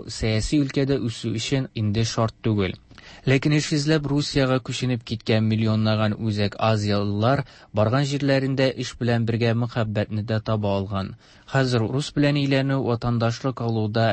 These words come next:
ярдәм итә. Шулай итеп, Үзәк Азиялар өчен урысларга өйләнү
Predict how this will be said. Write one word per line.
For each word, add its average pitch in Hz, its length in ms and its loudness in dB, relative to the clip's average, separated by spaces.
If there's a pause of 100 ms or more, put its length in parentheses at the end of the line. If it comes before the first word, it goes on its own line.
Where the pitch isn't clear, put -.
ярдәм 107 560 0
итә. - 280 -8 (520)
Шулай 131 320 0
итеп, 160 240 0
Үзәк 139 320 0
Азиялар 135 560 2
өчен 113 240 -6
урысларга 110 640 -2
өйләнү 113 560 0